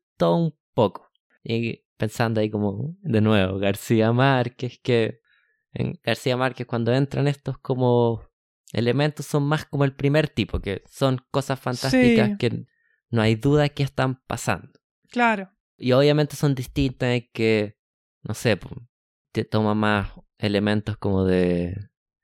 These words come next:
Speaker 1: como del imaginario que, más musulmán esta novela.
Speaker 2: Mm.
Speaker 1: Aquí en Latinoamérica no es tan común eso. Se toma más quizás
Speaker 2: <laughs>
Speaker 1: de, de como, bueno, es lo mismo, cada
Speaker 2: Sí.
Speaker 1: escritor toma de como del folclore o de la
Speaker 2: Del que conoce, sí.
Speaker 1: Sí.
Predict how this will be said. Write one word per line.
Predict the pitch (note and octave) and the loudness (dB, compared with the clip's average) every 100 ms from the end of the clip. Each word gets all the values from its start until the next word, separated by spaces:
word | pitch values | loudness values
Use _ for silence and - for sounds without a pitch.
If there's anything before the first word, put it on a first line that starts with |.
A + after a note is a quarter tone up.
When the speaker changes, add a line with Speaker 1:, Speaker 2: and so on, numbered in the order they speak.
| - | -10
Speaker 1:
como | F#2 F2+ | -6 -4
del | F2+ F2+ F2+ F#2 | -4 -4 -4 -2
imaginario | G2+ G2+ G2+ G2 G#2 G2 | 0 0 -2 0 -2 -4
que, | - | -6
más | G#2+ G2 | -4 -2
musulmán | A2+ G#2 A#2 A#2 A#2+ D#3 D#3 D3 | -2 -2 -2 -2 0 0 0 -2
esta | C#3+ C#3 | -4 -4
novela. | C#3 C#3 D#3 D3+ D3 C#3 C3+ C#3 C#3 _ C4 | -4 0 2 2 2 0 -4 -6 -12 _ -4
Speaker 2:
Mm. | B3 A#3+ A#3 A3+ G#3 F#3+ G3 | -2 0 0 0 -2 -4 -4
Speaker 1:
Aquí | - | 0
en | A#2 | 0
Latinoamérica | A2+ A2+ A#2 A#2+ B2 A#2+ A#2+ | 0 0 0 0 2 2 2
no | B2 | 0
es | B2 | -2
tan | - C3+ | -2 -2
común | - C#3 C#3 D3 D#3+ | 0 2 4 4 4
eso. | C3+ - - - _ _ _ _ | 2 -2 -8 -20 _ _ _ _
Se | A2+ | -8
toma | A#2 A2+ A2+ | -4 -2 0
más | A3 F3 | 2 2
quizás | A2 G#2+ A2 G2+ | 2 2 0 0
Speaker 2:
<laughs> | |
Speaker 1:
de, | G#2+ G2+ G2+ F#2+ F#2+ G2+ _ _ _ _ - | 2 4 4 2 0 -6 _ _ _ _ -8
de | G2 | -4
como, | G2+ F#2+ F#2 F#2 F2+ F#2+ G#2+ _ | 0 2 2 2 0 -4 -14 _
bueno, | - F#3 G3+ F3 | -2 0 2 2
es | F3+ | 2
lo | F#3+ | 2
mismo, | A3+ G#3+ F#3+ F#3 - - _ | 2 0 -2 -4 -6 -16 _
cada | - G#3 G3 G3 | -2 2 2 0
Speaker 2:
Sí. | A#3+ F#4 | 2 4
Speaker 1:
escritor | G4 D4 F3 F3+ E3+ | 4 2 2 2 0
toma | F#3+ F3+ F3 | -2 -2 0
de | E3+ | -2
como | - D#3+ D#3+ | 0 2 2
del | D#3 | 2
folclore | - - D#3 - - C#3+ D3+ D3+ C#3+ C#3+ | 0 -2 -2 -2 0 2 4 2 2 -2
o | |
de | C#3 | -2
la | C#3 C3+ | 2 2
Speaker 2:
Del | B3+ A#3 - | 2 0 -4
que | B3+ B3 | -2 2
conoce, | C4+ B3+ C4 G#3+ A3+ | 2 4 2 0 -4
sí. | G#3 B3 G#3+ | -4 -2 0
Speaker 1:
Sí. | G2+ | 0